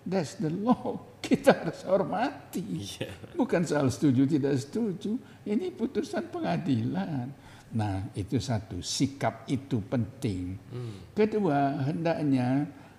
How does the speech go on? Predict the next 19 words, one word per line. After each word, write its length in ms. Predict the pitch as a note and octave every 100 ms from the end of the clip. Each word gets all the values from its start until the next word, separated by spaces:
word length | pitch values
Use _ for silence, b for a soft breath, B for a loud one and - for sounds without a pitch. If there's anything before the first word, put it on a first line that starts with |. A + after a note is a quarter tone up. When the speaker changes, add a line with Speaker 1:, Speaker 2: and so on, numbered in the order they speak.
| -
Speaker 1:
ketika 440 | - C#3+ D#3+ D3 D#3+
dia 180 | D#3+
mengajukan 560 | D#3+ D3+ D3 C#3 - C#3+
perkara 500 | C3+ C3 - C#3 C3+
itu 360 | C3+ C#3 - E3+
dengan 340 | F#3+ D#3+ F3+
satu 540 | D#3 E3 D3 G3 G3 G3+ B B B
sikap 580 | - - G3 - F3+ - - - - - - - - - -
yang 220 | F#3 F3
bertanggung 460 | E3 D#3+ F3+ E3 E3+
jawab, 580 | C#3+ C#3 D#3+ D#3+ C3+ - -
Speaker 2:
Iya. 260 | F#2+ F2+ E2
Speaker 1:
sikap 420 | - F#3+ E3+ F3+
dengan 200 | F#3 D#3 D3+
penuh 280 | E3+ D#3+
kejujuran 760 | B2+ D3 C3 C3 D#3+ D3 C3+ A#2 G#2+ A2+ - B B
untuk 260 | E3+ D3 F#3
mencari 480 | F#3 E3 F#3+ F#3 G3
kebenaran 1120 | G#3 E3 F#3 F#3+ A3 A3+ C4+ C#4 F#3 E3+